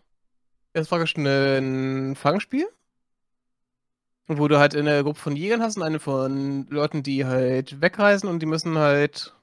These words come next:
äh, die bekommen halt Joker, indem sie halt in bestimmten Städten halt irgendwelche Zie-, äh, irgendwelche Sachen machen. Zum Beispiel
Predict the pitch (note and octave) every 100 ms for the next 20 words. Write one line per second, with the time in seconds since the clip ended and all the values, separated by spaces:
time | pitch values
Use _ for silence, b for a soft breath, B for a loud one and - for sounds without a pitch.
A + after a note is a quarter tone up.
0 | _ _ _ _ _ _ _ _ _ _
1 | _ _ _ _ D#3+ C#3+ C#3 C#3+ C#3+ D3
2 | B2+ G3 A3+ G#3+ F#3+ E3 D3+ C#3+ C3+ C3+
3 | C#3+ C3+ C3+ D#3+ D#3 E3+ E3 D#3 C#3+ C#3+
4 | C#3 C3+ - B2+ B2 B2 - G#3+ F3 D3
5 | C#3 D3 D3 C#3+ C#3+ F#3 G#3+ G#3 A3+ -
6 | D#3+ C#3+ C#3+ - C3+ C3+ D3